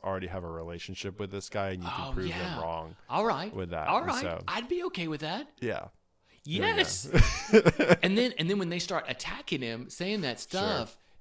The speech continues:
Speaker 2: do you have a picture of him
Speaker 1: Yeah.
Speaker 2: that, that from that thing, from that thing,
Speaker 1: So
Speaker 2: from that
Speaker 1: basically
Speaker 2: thing?
Speaker 1: what we learned is that we should just not rewrite Job because God did a great job.
Speaker 2: Yes.
Speaker 1: But <laughs>
Speaker 2: Let's just
Speaker 1: we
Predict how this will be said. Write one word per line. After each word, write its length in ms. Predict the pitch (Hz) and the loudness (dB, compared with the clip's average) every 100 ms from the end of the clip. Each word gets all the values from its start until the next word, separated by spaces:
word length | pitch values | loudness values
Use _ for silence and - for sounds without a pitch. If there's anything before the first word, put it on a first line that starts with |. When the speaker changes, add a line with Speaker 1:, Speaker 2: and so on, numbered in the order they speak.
| - 131 - - - 135 | -20 -20 -20 -20 -16 -6
Speaker 2:
do 80 | |
you 60 | 143 | -4
have 140 | 151 135 | -2 -4
a 60 | |
picture 500 | - 202 - 113 76 - - 123 | -8 -10 -8 -10 -12 -18 -10 -4
of 180 | 123 117 | -4 -4
him 220 | 139 127 | -8 -6
Speaker 1:
Yeah. 220 | 107 85 - | -4 -4 -2
Speaker 2:
that, 280 | 127 123 | -2 -2
that 180 | 120 117 | -8 -8
from 220 | - 135 | -6 -6
that 180 | 131 101 | -6 -8
thing, 280 | 160 151 98 | -10 -10 -10
from 180 | - 117 | -10 -10
that 220 | 110 - | -10 -12
thing, 160 | 127 104 | -12 -8
Speaker 1:
So 120 | 117 | -4
Speaker 2:
from 100 | 123 | -2
that 60 | |
Speaker 1:
basically 220 | 135 143 123 | -2 -2 -4
Speaker 2:
thing? 60 | 113 | -6
Speaker 1:
what 120 | - | -6
we 100 | 110 | -6
learned 240 | 110 107 | -4 -4
is 100 | 98 | -6
that 120 | 104 | -8
we 120 | 101 101 | -8 -8
should 200 | 110 95 | -10 -8
just 400 | 92 90 - - _ _ _ _ - | -8 -8 -12 -18 _ _ _ _ -10
not 320 | 117 127 120 | -6 -4 -4
rewrite 540 | 110 117 107 107 107 | -4 -2 0 0 -2
Job 440 | 98 95 80 80 87 - _ - | -4 -6 -6 -8 -14 -20 _ -12
because 320 | 110 104 95 | -8 -6 -6
God 240 | 104 101 | -4 -4
did 100 | 98 | -4
a 60 | 87 | -8
great 280 | 92 95 90 | -6 -6 -6
job. 340 | 87 82 - - _ | -8 -8 -12 -16 _
Speaker 2:
Yes. 260 | - 76 110 | -4 -2 0
Speaker 1:
But 220 | 113 101 | 0 4
<laughs> 920 | 139 - - - 208 - 202 156 - | 4 4 -4 0 0 2 0 0 0
Speaker 2:
Let's 180 | 120 | 0
just 40 | |
Speaker 1:
we 60 | 120 | 2